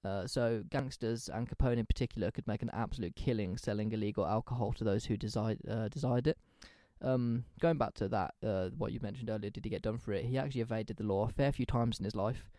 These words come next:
including in nineteen twenty-four when he murdered a man named Joe Howard, who had previously assaulted one of Capone's friends.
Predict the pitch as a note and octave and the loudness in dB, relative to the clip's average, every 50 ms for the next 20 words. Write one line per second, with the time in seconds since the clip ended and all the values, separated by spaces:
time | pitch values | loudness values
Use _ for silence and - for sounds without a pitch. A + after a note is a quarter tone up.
0 | - - - - _ - - C3+ - - E3 E3 F3 E3 D#3+ D3+ C#3+ D3 D3 C#3+ | -20 -20 -20 -20 _ -6 -4 -2 2 4 4 6 6 4 2 2 4 2 2 4
1 | - C#3 C3 - C#3+ C3+ - - - - - A2+ G#2 G#2+ A#2 A#2 A#2 A#2+ B2 C3+ | 2 2 2 2 2 2 2 -2 -4 0 2 4 4 4 4 4 2 2 4 4
2 | C3 C3 C3 C3 C3 C3 B2 B2+ - A#2+ A#2+ A2+ A#2 A#2 A2+ A2 G#2+ A2+ A2+ - | 6 6 8 8 6 6 4 4 2 2 4 4 4 4 4 6 4 4 2 4
3 | - C3 A#2+ A#2 A2+ A#2+ - - A#2 A2+ G#2+ G2 G2 - - - - - _ _ | 2 4 4 6 4 2 0 0 0 2 2 2 0 0 -2 -8 -12 -18 _ _
4 | - - - A2 G#2+ G#2 G#2+ G2+ A#2 B2 B2+ - - - B2 A2+ A2 G#2+ G#2+ - | -8 -2 0 2 2 2 0 0 -2 -2 -4 -2 0 0 0 0 0 -2 -4 -4
5 | - A#2+ A2+ A2 - A2+ A2+ A#2 - G#2+ G2+ - G2 - G2+ - - - - G#2+ | -2 -2 -4 -2 0 0 -2 0 -2 -2 -2 -2 -2 -4 0 0 0 2 2 2
6 | G#2+ G#2+ G#2+ - - - A#2+ A#2 A#2+ D3 - - | 2 2 0 -4 -2 -2 0 0 0 0 -4 -6